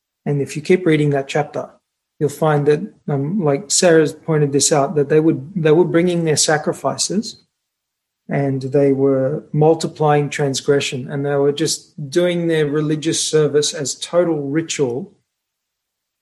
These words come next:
but it wasn't being accepted by God. Um,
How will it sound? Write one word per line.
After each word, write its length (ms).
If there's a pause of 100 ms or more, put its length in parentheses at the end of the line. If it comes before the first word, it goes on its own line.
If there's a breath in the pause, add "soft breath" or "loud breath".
(840)
but 120
it 20
wasn't 340
being 220
accepted 720
by 160
God. 400 (1080)
Um, 260